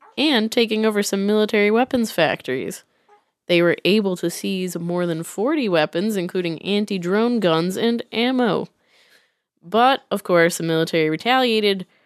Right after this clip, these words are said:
with five fighter jets bombing the area. Oh, baby is fucking with the mic. Thank you, baby.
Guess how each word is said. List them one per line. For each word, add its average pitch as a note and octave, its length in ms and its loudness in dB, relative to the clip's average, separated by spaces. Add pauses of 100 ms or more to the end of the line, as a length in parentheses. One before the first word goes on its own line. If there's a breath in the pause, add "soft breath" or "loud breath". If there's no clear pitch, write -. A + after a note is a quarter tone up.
(160)
with D#3+ 220 -2
five F#3 640 0 (100)
fighter F#3 540 0
jets E3 420 0
bombing D#3 640 -2
the F3+ 260 -4
area. D3 500 0 (840 soft breath)
Oh, A#3 720 2
baby F3 440 -2
is E3 200 -6 (300)
fucking A3+ 460 -2
with A3+ 140 0
the G#3 80 2
mic. G3 380 0
Thank D4 380 -2
you, A#3+ 220 2
baby. A3+ 560 0